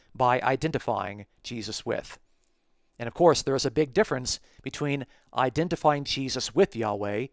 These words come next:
and identifying Jesus as Yahweh. Those are two different proposals. The third thing that Capps concludes is that it provides the basis for the application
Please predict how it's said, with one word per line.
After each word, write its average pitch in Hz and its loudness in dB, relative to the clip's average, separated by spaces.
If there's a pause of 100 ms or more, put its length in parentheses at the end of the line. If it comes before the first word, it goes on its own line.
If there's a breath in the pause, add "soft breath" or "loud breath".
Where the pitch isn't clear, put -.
(360)
and 131 -2
identifying 127 -2
Jesus 120 -2 (340)
as 113 0 (400)
Yahweh. 113 -2 (640)
Those 110 -8
are 127 -4
two 110 -8
different - -12 (540)
proposals. - 0 (1160)
The 127 -6
third 240 6
thing 123 -4 (240)
that 135 -2
Capps - 0
concludes 120 -6 (260 soft breath)
is 135 -2
that 135 0 (1000)
it 175 -2
provides 170 6
the 160 4
basis 156 2
for 135 -6
the 135 -6
application 135 -2